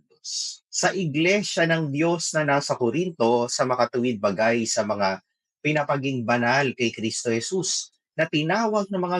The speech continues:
banal na kasama ng lahat ng mga nagsisitawag sa bawat dako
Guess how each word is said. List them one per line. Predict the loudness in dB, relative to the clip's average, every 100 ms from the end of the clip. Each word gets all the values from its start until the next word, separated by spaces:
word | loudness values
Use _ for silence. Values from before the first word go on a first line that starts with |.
| 0
banal | 0 2 4 2
na | 2 0
kasama | -2 0 2 2 2 0
ng | 0 0 0
lahat | 0 0 -2 -2
ng | 0
mga | 0 0 -2 -6 _ _ _
nagsisitawag | 0 0 -2 -4 -4 -4 -4 -4 0 0 0 0 0
sa | -2 0 2
bawat | 2 2 -2
dako | 0 -2 0 0 0